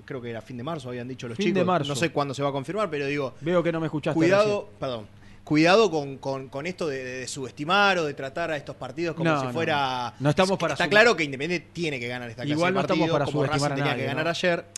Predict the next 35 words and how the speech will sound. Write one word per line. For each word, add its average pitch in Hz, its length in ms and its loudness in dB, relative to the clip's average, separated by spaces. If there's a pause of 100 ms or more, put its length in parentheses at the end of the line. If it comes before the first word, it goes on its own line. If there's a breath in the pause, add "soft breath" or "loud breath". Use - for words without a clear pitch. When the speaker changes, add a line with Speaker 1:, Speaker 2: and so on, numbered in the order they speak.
(140)
Speaker 1:
No, 247 100 -6
no, 254 260 0
pero 196 160 -2
más 247 140 -6
allá 196 180 -4
de 180 180 2
eso, 190 200 -2
digo, 143 260 -2 (300 loud breath)
por 139 100 -6
una 170 120 -2
cuestión 139 320 -6
de, 123 360 -12
de 123 140 -8
nombre 156 440 -2
y, 123 360 -10
y - 20 -6
de, 113 500 -8
y 120 60 -12
de 120 120 -10
camiseta, 160 760 -8 (520 soft breath)
uno 190 220 -4
cree 160 280 0
que 127 100 -4
hasta 117 280 -2
octavo 147 340 0
de 120 60 -4
final 143 260 -4
tenés 123 180 -8
que 117 100 -12
ir 117 120 -10
tranquilo 123 440 -8
en 117 60 -14
Copa 117 140 -4
Speaker 2:
Y - 20 2
Speaker 1:
Argentina 139 380 0